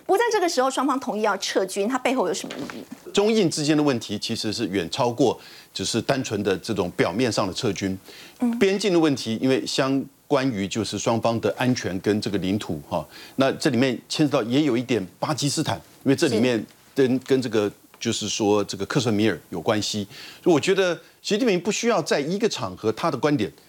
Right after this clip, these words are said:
Speaker 2: 他不需要在一个场合把所有事情都做完，但至少当这个上合会连莫迪、连就是巴基斯坦的总统都来了，在这个平台之下，然后呢凸显出中国的这个重要性，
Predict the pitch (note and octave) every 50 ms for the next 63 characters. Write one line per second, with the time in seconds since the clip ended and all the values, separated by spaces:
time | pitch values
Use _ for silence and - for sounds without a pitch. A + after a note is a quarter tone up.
0 | - - A3 A3+ - C4+ - C#4+ B3+ G#3 B3+ A3+ G3+ G#3 B3 C#4 A3 - E3 B2
1 | G#2+ A#2+ C3+ C#3+ - - - C3 G2+ - - - G3 A3 D#3 - - E3 B2 A#2+
2 | B2 C#3 C#3 - F#3+ C3+ F2+ E2 D#2+ E2 - C3+ - - - - - - - A#3
3 | A3+ A3 A3+ B3+ D4 A#3+ - - D3 G2 - - - - _ _ _ _ _ _
4 | - F#3+ F#3 G3+ G3+ - - - - F3+ F#3+ E3+ D3+ - - A#3+ F3 B2 B2+ C3+
5 | C#3 - G3 C3 F2+ - - _ _ - B2 C3 C3+ C#3+ D#3+ F#3+ F#3 - _ _
6 | _ - A#3 C4 A3 D#3+ A#2+ - B2+ A#2+ A#2+ C#3 D#3 D#3+ _ _ - B2 B2+ B2
7 | B2+ C#3+ E3+ D#3 D#3 D3+ - - D3 C3+ C3 A#2+ - - _ _ _ _ - F#3
8 | F#3+ F3+ G#3 G3+ A3 G3+ - B2+ G#2+ G2+ A#2 G#2 C3 D#3 F3 D3 B2+ F#2 G2+ -
9 | - A3+ B3+ B3+ E3 G2 E2+ F2+ A#2+ D3 - - - - _ _ - F#3 D#3 -
10 | C#3 - B2 - - A#2 B2 D3+ C#3 - - - G#2+ A#2 A#2+ A#2 - C#3 - -
11 | D#3+ A#2 - - - - - - B2+ E3 E3 C#3+ C3 B2+ C3 - - - - -
12 | A#3 C4 A3+ - A#2 G#2 - - E3 D3+ - - G#3+ G#3 G#3+ F#3 - A#2+ B2 A#2+
13 | A#2+ A#2 - C#3+ C#3 C#3+ - F#3 E3+ D#3 C#3 C3 - D3+